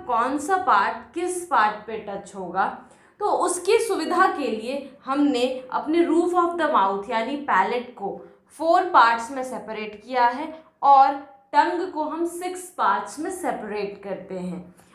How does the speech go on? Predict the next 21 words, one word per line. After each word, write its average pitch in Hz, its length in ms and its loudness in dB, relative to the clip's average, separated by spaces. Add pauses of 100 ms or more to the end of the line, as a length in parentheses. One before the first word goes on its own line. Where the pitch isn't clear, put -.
अब - 160 -6
यहाँ 294 220 4
पर 359 120 -4
जो 370 120 0
डायग्राम 262 540 4
देख 254 340 -4
रहे 208 240 -4
हैं 226 320 -10 (280)
इसमें 311 400 -2
जो 339 140 2
वन, 269 400 4 (120)
टू, 302 260 -6 (120)
थ्री, 294 320 -6 (160)
फोर 269 280 2
है, 175 280 -6 (380)
that 226 320 2
are 277 220 6
the 302 80 -2 (200)
four 285 300 -4
different 277 560 -8
positions 254 640 -4